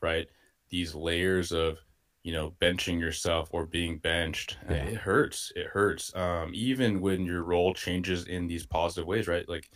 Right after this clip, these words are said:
Speaker 1: you promoted as a sergeant. That's not an officer job.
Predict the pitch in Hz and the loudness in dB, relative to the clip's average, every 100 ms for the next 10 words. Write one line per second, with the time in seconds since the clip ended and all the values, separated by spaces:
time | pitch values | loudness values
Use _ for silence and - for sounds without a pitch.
0 | - _ 101 101 117 98 90 82 80 - | -20 _ -4 0 0 2 0 -2 -4 -2
1 | 87 101 85 76 _ - _ _ 98 110 | 0 0 -2 -6 _ -20 _ _ -2 0
2 | 95 117 98 85 - - 78 76 76 | 2 2 2 0 0 -2 -2 0 0